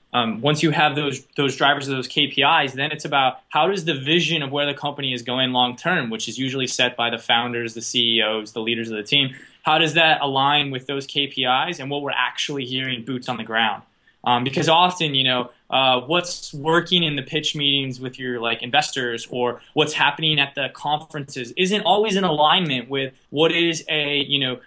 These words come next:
junior marketing analyst at a, you know, Fortune five thousand company actually doing in their day-to-day.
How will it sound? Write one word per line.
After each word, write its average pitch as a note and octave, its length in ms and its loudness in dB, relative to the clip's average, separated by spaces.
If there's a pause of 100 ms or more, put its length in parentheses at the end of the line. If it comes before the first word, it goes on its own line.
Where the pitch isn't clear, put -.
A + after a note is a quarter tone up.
(120)
junior D#3+ 460 2
marketing C#3+ 720 -2 (120)
analyst C3 640 0
at B2+ 320 2
a, B2 400 -4
you C3 80 -8
know, A#2+ 240 -6 (160)
Fortune E3 320 0
five C#3 240 -2
thousand C#3 320 -2
company C3 560 -4
actually C#3 400 0
doing C3+ 320 0
in C3 80 0
their B2+ 140 0
day-to-day. B2 580 0